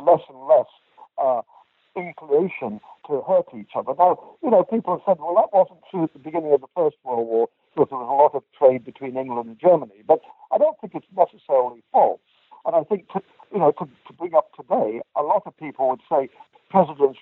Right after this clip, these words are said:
Trump's attitude towards other nations, you know, he's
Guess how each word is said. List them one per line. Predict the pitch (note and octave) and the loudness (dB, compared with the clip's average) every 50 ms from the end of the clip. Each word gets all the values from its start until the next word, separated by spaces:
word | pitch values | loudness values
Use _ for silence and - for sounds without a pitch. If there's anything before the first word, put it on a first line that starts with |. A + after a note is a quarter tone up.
| _ _ | _ _
Trump's | - E3+ - C#3+ C#3+ - - - - _ _ - - - | 0 0 0 0 -4 -12 -20 -20 -20 _ _ -8 0 2
attitude | F#3 F#3+ G3 - F#3+ - - - A#2+ F#2+ G2 - - _ _ - - - _ _ | 2 2 2 0 -6 -16 -16 -18 -18 -18 -18 -20 -20 _ _ -20 -20 -20 _ _
towards | - - - - C3+ C3 - _ _ - - _ - | -6 -2 0 0 0 -2 -4 _ _ -20 -10 _ 0
other | D3+ D3+ D#3 D3 | 0 0 0 -2
nations, | C#3+ E3 F#3 G3 - - - A#2 F2+ F#2 - _ - | -4 -2 -2 -2 -4 -6 -10 -14 -16 -16 -20 _ -16
you | D#3+ C3 | -6 -4
know, | B2+ B2+ C3 | -2 -2 -2
he's | B2 D3 C3+ | -6 -12 -14